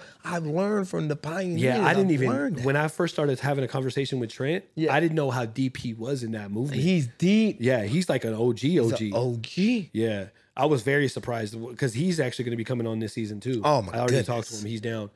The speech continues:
Speaker 1: My sensei.
Speaker 2: Now, flash questions. Pumas or Adidas?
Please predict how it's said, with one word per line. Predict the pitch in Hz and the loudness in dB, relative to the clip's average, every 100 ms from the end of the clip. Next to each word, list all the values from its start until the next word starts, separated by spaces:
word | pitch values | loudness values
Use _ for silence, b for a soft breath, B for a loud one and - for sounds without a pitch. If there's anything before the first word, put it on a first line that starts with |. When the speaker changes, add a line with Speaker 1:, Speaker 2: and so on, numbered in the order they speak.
| b | b
Speaker 1:
My | 123 | -6
sensei. | 120 175 160 156 123 - _ - | 0 0 2 2 2 -2 _ -2
Speaker 2:
Now, | 123 139 107 90 _ _ _ _ _ _ _ _ _ _ _ _ | 0 2 0 -8 _ _ _ _ _ _ _ _ _ _ _ _
flash | - 139 131 | 0 0 2
questions. | - 113 104 92 - _ _ _ _ _ _ _ _ _ _ - | 0 -2 -4 -12 -16 _ _ _ _ _ _ _ _ _ _ -4
Pumas | 143 147 147 135 | 0 2 2 2
or | 120 | 0
Adidas? | 120 113 98 | 0 -4 -6